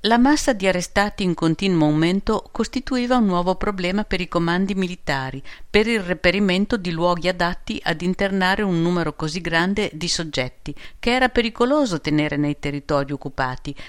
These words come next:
e che dovevano quindi essere rinchiusi in luoghi di detenzione il più lontano possibile dal confine orientale. Il grande numero di arrestati era anche conseguenza delle modalità del rastrellamento,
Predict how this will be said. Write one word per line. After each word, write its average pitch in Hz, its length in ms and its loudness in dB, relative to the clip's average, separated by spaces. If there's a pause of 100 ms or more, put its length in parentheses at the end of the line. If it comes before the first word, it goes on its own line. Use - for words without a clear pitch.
(180)
e 180 140 0
che - 180 -4
dovevano 165 500 2
quindi 226 580 -2
essere 170 420 -2
rinchiusi 170 760 -2
in 226 100 4
luoghi 170 400 -2
di 170 100 -8
detenzione 170 880 -2 (300)
il 277 140 0
più 226 180 -4
lontano 202 560 2
possibile 185 580 -4
dal 190 200 -2
confine 165 520 0
orientale. 139 800 -6 (500)
Il 220 180 -4
grande 294 360 6
numero 254 380 6
di 185 160 -2
arrestati 196 720 -4
era 208 220 0
anche 233 300 -2
conseguenza 196 720 -2
delle 175 200 -2
modalità 165 600 0
del 185 160 -2
rastrellamento, 175 920 -2